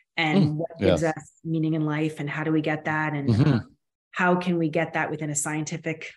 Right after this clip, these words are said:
Speaker 1: framework? I think, you know,
Speaker 2: <laughs>
Speaker 1: science, science is great, but problematic for meaning in a lot of ways 'cause science
Speaker 2: Mm-hmm.
Speaker 1: says there is no real meaning. So in the universe, so I'm sort of trying to figure that out. And, um,
Speaker 2: Mm-hmm.
Speaker 1: and that's kind of my next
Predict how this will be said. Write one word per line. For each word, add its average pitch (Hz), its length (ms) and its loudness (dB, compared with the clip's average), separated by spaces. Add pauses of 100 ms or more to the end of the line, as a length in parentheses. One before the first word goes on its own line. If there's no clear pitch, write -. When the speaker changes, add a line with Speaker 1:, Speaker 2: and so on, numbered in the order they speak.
(120)
Speaker 1:
framework? 165 560 -4 (220)
I 147 100 -4
think, 151 220 -6
you 151 80 -8
know, 135 60 -6
Speaker 2:
<laughs> - 20 -6
Speaker 1:
science, 170 440 -2
science 185 360 2
is 160 100 -2
great, 170 540 0
but 165 320 -4
problematic 170 640 -4
for 170 120 -12
meaning 170 300 -2
in 185 80 2
a 185 100 2
lot 180 140 2
of 190 80 0
ways 226 340 0
'cause 143 240 -6
science 139 280 2
Speaker 2:
Mm-hmm. 175 80 4
Speaker 1:
says 143 100 -6
there 165 180 -12
is 165 120 -10
no 185 100 -2
real 190 200 2
meaning. 226 400 -2 (360)
So 151 400 2
in 147 100 -2
the 156 80 -2
universe, 165 460 -4 (360)
so - 160 0
I'm 170 100 2
sort 170 220 -2
of 151 140 -10
trying 170 260 -2
to 160 60 -8
figure 160 200 -4
that 165 420 -4
out. 190 200 0
And, 147 300 -4
um, 139 320 -8
Speaker 2:
Mm-hmm. 135 160 -12
Speaker 1:
and 156 100 -6
that's 151 180 -6
kind - 200 -10
of - 20 -6
my 147 120 -2
next 143 420 -8